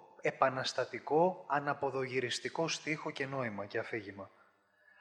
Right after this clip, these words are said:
Αυτοί προσπαθήσαν να αλλάξουν τον κόσμο.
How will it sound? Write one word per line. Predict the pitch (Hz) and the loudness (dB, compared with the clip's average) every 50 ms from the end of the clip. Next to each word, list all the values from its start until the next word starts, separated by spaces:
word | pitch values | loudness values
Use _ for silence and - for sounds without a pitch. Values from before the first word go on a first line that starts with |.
| - - | -8 0
Αυτοί | - 135 131 - - 226 | 2 2 2 2 0 0
προσπαθήσαν | 208 196 160 - - 131 113 - - 117 - - 117 | 2 2 2 2 4 2 2 2 0 -2 -2 0 0
να | 113 | 0
αλλάξουν | 110 107 110 110 110 - - 110 | 0 2 0 -2 -2 -4 -8 -10
τον | 104 110 101 | -10 -8 -6
κόσμο. | 101 110 113 107 107 104 98 98 - | -4 -4 -4 -4 -4 -8 -12 -14 -16